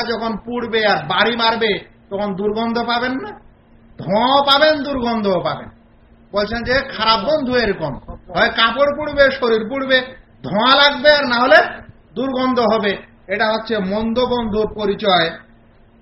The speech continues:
কিন্তু ভালো বন্ধু যদি করেন আতরের মতো, তাহলে লাভ দিবে। তো নামাজের মাধ্যমে যে সমস্ত বন্ধু আপনার হয় এবং হবে, সেগুলা এই আতরওয়ালা বন্ধু হয়। আর সাইড থেকে যতগুলাই বন্ধু করেন,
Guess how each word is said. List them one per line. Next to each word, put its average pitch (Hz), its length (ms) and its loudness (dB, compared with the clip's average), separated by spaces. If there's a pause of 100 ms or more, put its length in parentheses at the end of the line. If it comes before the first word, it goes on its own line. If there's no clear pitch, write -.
কিন্তু 208 380 -6 (100)
ভালো 170 320 -2
বন্ধু 233 300 -4
যদি 202 260 -4
করেন 247 420 -2
আতরের 214 420 -2
মতো, 185 300 -8
তাহলে 165 240 -4
লাভ 147 300 -4
দিবে। 143 240 -8 (500)
তো 160 100 -8
নামাজের 214 680 -2
মাধ্যমে 208 560 -4
যে 180 180 -6
সমস্ত 226 400 -10
বন্ধু 175 380 -6
আপনার 180 420 -4
হয় 202 380 2 (320)
এবং 160 280 -6
হবে, 233 420 4 (400)
সেগুলা 196 420 -4
এই 185 300 -4
আতরওয়ালা 180 640 -2
বন্ধু 160 500 -4
হয়। 143 140 -2 (360)
আর 165 140 -4 (220)
সাইড 233 320 2
থেকে 262 240 2
যতগুলাই 233 480 -2
বন্ধু 202 400 -2
করেন, 247 320 2